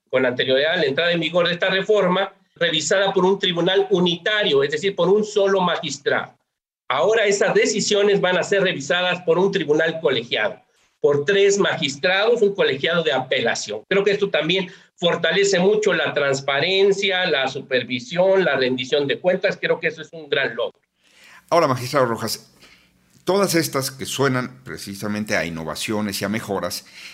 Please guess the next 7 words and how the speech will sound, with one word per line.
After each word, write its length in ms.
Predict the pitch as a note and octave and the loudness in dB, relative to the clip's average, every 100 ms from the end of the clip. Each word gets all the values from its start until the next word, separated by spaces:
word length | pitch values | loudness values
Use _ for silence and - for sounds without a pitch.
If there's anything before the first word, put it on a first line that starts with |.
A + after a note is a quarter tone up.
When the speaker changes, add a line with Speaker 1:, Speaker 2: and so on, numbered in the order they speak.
| - _ - | -20 _ -2
Speaker 2:
parecieron 640 | A#2 A#2+ - D#3+ E3 D3+ | 0 0 -2 -2 -4 -4
quedar 240 | B2+ C3+ | 0 0
en 120 | C#3 | 0
un 80 | C#3 | -2
segundo 420 | C#3 B2 C3+ C3 | -6 -6 -4 -6
plano 440 | C3 G#2 G2+ G#2 - - - - _ | -4 -2 -2 -6 -10 -20 -20 -20 _
cuando 540 | A#2 A#2 A#2+ A#2 - | -2 0 0 -4 -6